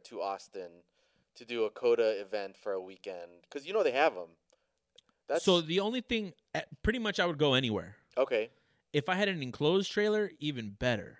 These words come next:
Speaker 1: Yes.
Speaker 2: But I probably won't.
Speaker 1: Yes.
Speaker 2: Um, at least not in the immediate
Speaker 1: 'Cause that's what,
Speaker 2: future.
Speaker 1: ten grand, fifteen grand for an enclosed?
Speaker 2: Probably fifteen or probably
Speaker 1: Okay.
Speaker 2: used, find one for ten.
Speaker 1: Mm.
Speaker 2: Um,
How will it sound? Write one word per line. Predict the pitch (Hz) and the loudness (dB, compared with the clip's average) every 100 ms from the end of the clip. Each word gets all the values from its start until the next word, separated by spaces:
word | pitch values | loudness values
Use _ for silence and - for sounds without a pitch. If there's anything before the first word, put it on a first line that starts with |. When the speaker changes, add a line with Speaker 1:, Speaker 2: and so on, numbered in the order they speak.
| _ | _
Speaker 1:
Yes. | 113 98 - - | -2 -2 -2 0
Speaker 2:
But | 120 | 2
I | 120 117 - | 2 -2 -6
probably | 156 127 113 | -2 0 0
won't. | 98 85 - - _ _ - | -2 -6 -14 -20 _ _ -6
Speaker 1:
Yes. | 104 - - - 117 | -6 -6 -14 -10 -2
Speaker 2:
Um, | 117 117 110 107 107 - - | 0 2 2 0 -2 -8 -8
at | 123 | -2
least | 151 147 | 0 0
not | 156 127 | -2 -2
in | 123 | -4
the | 113 107 | -2 -2
immediate | 107 110 101 92 - | -2 -4 -4 -4 -2
Speaker 1:
'Cause | 139 | 2
that's | 143 143 | 2 2
what, | 127 | 2
Speaker 2:
future. | 107 - 98 | 2 2 -2
Speaker 1:
ten | |
grand, | 98 143 160 170 | 0 -4 -4 -8
fifteen | 151 151 147 | -14 -16 -10
grand | 139 151 160 | -8 -8 -8
for | 135 | -10
an | 131 | -10
enclosed? | 131 139 | -8 2
Speaker 2:
Probably | 160 135 | 4 4
fifteen | 127 131 - - 120 123 127 | 4 0 -2 -4 -4 -4 -4
or | 131 123 | -6 -2
probably | 143 135 | 2 2
Speaker 1:
Okay. | 123 | 4
Speaker 2:
used, | 123 123 - | 4 2 0
find | 120 120 | -4 -4
one | 120 | -6
for | 123 | -8
ten. | - 117 117 120 120 113 110 101 110 | -4 -2 -2 -4 -10 -14 -14 -14 -8
Speaker 1:
Mm. | |
Speaker 2:
Um, | 120 123 117 117 110 107 104 | -4 -4 -4 -4 -6 -8 -10